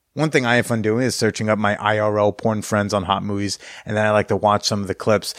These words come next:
and then I like to text them compliments about the production. Like, "Hey, yo, Sophia, you really nailed that Midwestern accent in the hand job scene. Great job.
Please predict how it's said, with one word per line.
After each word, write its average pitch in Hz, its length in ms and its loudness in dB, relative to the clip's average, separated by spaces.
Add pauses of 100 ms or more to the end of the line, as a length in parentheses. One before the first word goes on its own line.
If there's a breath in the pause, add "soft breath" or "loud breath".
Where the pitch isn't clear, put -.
(160 loud breath)
and 104 80 -8
then 110 120 2
I 104 80 4
like 101 180 2
to - 80 -20
text - 300 0
them 98 100 -6
compliments 104 540 0
about 98 180 0
the - 60 -12
production. 104 580 -2 (480 soft breath)
Like, 135 220 -2
"Hey, 156 160 -2
yo, 170 380 4
Sophia, 170 500 4
you 147 180 2
really 170 300 -2
nailed 170 240 -2
that 147 160 0
Midwestern 160 580 2
accent 147 460 2
in 131 80 -2
the 135 100 0
hand 160 300 -2
job 127 300 2
scene. 107 320 -4
Great 139 260 -8
job. 151 420 2